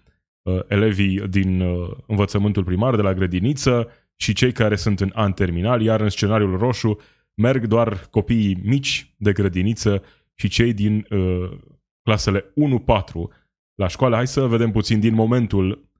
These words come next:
uh, declarației făcute aseară de președintele Klaus Iohannis după o ședință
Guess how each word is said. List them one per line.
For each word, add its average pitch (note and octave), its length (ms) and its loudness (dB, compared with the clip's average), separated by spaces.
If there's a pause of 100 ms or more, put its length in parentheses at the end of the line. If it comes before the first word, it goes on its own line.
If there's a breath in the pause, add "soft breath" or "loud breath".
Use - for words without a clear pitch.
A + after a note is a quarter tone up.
(300)
uh, G2+ 140 -4
declarației G#2 640 0
făcute G2 600 -2
aseară G#2+ 460 2
de A2 240 2
președintele F#2+ 560 0
Klaus F#2+ 260 0
Iohannis G2+ 380 0 (320 soft breath)
după B2+ 220 0
o D#3 80 4
ședință A#2+ 840 -2